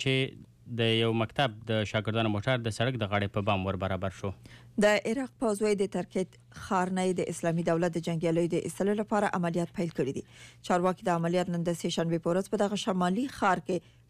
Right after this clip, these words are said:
Speaker 2: پیل شول چې د عراق د پخواني ولسمشر صدام حسین پلرنی ښار دی. بل پلو پرون د دوشنبې په ورځ عراقي او کردي عسکرو د امریکا د پوځ په ملاتړ د موصل ستراتیژیک بند هم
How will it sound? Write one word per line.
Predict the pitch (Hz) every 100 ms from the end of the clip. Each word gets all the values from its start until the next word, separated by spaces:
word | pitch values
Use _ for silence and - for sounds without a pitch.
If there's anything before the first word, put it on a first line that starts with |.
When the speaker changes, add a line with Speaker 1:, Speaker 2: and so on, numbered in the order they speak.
| _ _ - - - - -
Speaker 2:
پیل | 202 214 220
شول | 240 220 -
چې | 214 214 - 175 165
د | 180 180 -
عراق | 185 208 208 - 180
د | 180
پخواني | 175 170 175
ولسمشر | 165 165 202 202 -
صدام | 175 170 160
حسین | 185 180
پلرنی | 185 160 160 180 190 - - -
ښار | 190 - -
دی. | - - - - -
بل | 262
پلو | 233 226 226
پرون | 214 208
د | 196
دوشنبې | 196 190 185 185
په | 185
ورځ | 185 -
عراقي | 175 170 226 180
او | 165 175
کردي | 170 175
عسکرو | 175 185 170
د | 170 175
امریکا | 165 185 175
د | 165
پوځ | 180 165
په | 170
ملاتړ | 165 165 208 220 - - - 214
د | 208 226
موصل | - 269 -
ستراتیژیک | 226 208 233 208 277 185
بند | 170 175
هم | 170